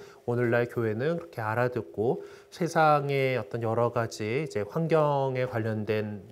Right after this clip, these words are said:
것들이라던가 어떤 세상에 살아가는, 우리가 살아가는 것들에 대해서, 어, 어떻게 우리가 살아가는 것이 하느님 보시기에 좋은, 하느님께서 보시니 좋았다라고 하셨던 그 창조의 순간을,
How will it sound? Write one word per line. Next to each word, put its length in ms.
것들이라던가 1040
어떤 280
세상에 460
살아가는, 720
우리가 280
살아가는 520
것들에 420
대해서, 540
어, 280
어떻게 380
우리가 240
살아가는 560
것이 440
하느님 420
보시기에 500
좋은, 540
하느님께서 440
보시니 460
좋았다라고 800
하셨던 540
그 260
창조의 600
순간을, 720